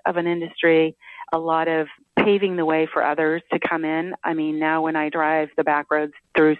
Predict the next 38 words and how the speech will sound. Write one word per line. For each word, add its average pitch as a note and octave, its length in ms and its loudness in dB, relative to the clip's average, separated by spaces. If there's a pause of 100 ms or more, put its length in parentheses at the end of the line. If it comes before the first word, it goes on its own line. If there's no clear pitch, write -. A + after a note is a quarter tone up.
Salem, D#3+ 420 0 (480)
you E3 80 4
know, D#3 140 4
and D3+ 80 0
I D#3 160 0
see E3 80 4
all D#3 320 2
the D3 280 0 (120)
vineyards D3+ 380 2
and D3 100 2
all D3 140 2
the D3+ 80 -2
wineries D3 500 -2
that C#3+ 140 0
are, C#3+ 240 0 (240)
have D#3+ 160 -2
opened D#3 340 0
up, D3 220 0
it G3 160 2
does, G3+ 240 2
it C#3 120 0
overwhelms E3+ 640 0 (120)
me. A#2 240 -6 (560)
On D3+ 200 -4
one E3+ 360 -2
side, D3+ 300 0
you D3 200 -4
feel C#3+ 400 2 (460)
completely D3+ 800 4 (200)
complimented G#3 840 0 (360)
that D3+ 360 0 (160)
people D#3+ 720 2 (160)
are D3+ 120 0
moving D#3+ 340 -4
in D#3 260 -2
with, D#3+ 180 -2 (260)
with D#3+ 160 4
this D#3+ 120 4